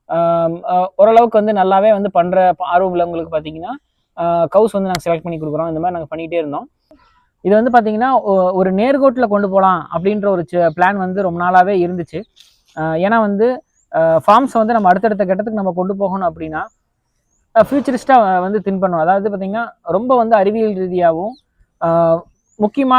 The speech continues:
வந்து மில்க் ப்ரொடக்ஷன்ல வந்து நம்ம வந்து கான்சன்ட்ரேட் பண்றோம். நாம வந்து இப்ப ரீசென்ட்டா பார்த்தீங்கன்னா கூட பஞ்சாப்ல வந்து ஷோ நடந்துச்சு, மைசூர்ல ஷோ நடந்துச்சு. அஹ், நாம வந்து ஹாபிக்காகயோ, இல்ல வந்து ஒரு பெருமைக்காகயோ நம்ம வந்து மாடு வளர்த்துறது இல்ல.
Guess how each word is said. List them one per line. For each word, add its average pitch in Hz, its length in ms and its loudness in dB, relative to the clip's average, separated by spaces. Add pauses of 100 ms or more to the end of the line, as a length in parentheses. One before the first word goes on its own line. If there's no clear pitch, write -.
(160)
வந்து 220 240 2
மில்க் 233 200 -2
ப்ரொடக்ஷன்ல 214 420 -2
வந்து 202 120 -2
நம்ம 185 160 0
வந்து 180 200 -2
கான்சன்ட்ரேட் 170 400 -6
பண்றோம். 151 300 -6 (400)
நாம 180 220 2
வந்து 202 160 0
இப்ப 202 140 2 (120)
ரீசென்ட்டா 240 340 0
பார்த்தீங்கன்னா 208 340 0
கூட 214 160 4 (300)
பஞ்சாப்ல 190 380 0
வந்து 185 220 -2 (160)
ஷோ 180 180 -4
நடந்துச்சு, 170 500 -6
மைசூர்ல 180 400 -6
ஷோ 170 180 -8
நடந்துச்சு. 165 420 -6 (600)
அஹ், 160 380 -2
நாம 226 300 2
வந்து 220 200 4
ஹாபிக்காகயோ, 190 840 2 (380)
இல்ல 196 180 2
வந்து 196 200 0
ஒரு 202 120 2
பெருமைக்காகயோ 208 600 0
நம்ம 180 180 -4
வந்து 180 140 -4
மாடு 170 220 -2
வளர்த்துறது 160 340 -4
இல்ல. 151 140 -2